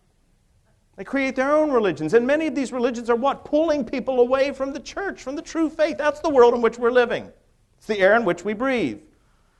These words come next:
And furthermore, we're finding that many Christian churches,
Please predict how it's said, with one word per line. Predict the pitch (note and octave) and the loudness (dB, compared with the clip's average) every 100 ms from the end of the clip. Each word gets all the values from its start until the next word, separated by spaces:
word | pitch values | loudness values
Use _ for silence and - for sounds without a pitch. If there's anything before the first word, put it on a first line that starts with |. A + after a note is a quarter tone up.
| - | 0
And | A#3+ A#3 | 0 0
furthermore, | - D4+ F#4 E4 G#3+ D#3+ F3+ | -2 4 4 4 4 4 6
we're | G#3+ | 6
finding | G3+ B3 B3 A#3 | 4 2 0 0
that | A3+ | -2
many | A3+ C#4+ E4 | 0 0 0
Christian | - C#4 C4+ - A#3 | -2 -2 -2 -4 -6
churches, | - - D#4+ - D#3+ D#3+ | -4 0 0 0 -2 -4